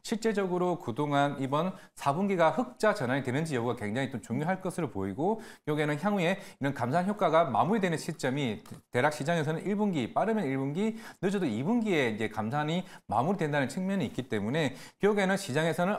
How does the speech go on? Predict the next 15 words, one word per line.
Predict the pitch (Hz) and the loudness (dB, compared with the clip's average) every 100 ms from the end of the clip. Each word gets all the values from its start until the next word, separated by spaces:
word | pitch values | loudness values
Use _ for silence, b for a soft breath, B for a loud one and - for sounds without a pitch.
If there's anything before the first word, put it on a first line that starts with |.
| - | -2
얼마만큼 | 107 110 165 202 214 214 214 220 220 | -2 4 4 4 2 2 2 2 -2
이 | - 139 | -2 0
흐름이, | 185 180 170 175 180 B B 107 | 0 0 2 0 -2 B B -2
어, | 110 117 | 0 2
일 | 160 | 0
분기 | 175 165 | 0 -2
때 | - 180 | 0 2
나올지 | 147 104 180 180 135 | 4 4 4 2 0
여부가 | 110 147 156 | 2 0 -2
좀 | 120 | -4
중요할 | - 123 151 196 | -4 -2 0 -2
것으로 | 202 190 | -2 -2
보이고 | 104 117 127 | 0 -2 -2
있습니다. | - 127 101 101 | -2 -4 -2 -2
물론 | 135 180 156 | 0 2 2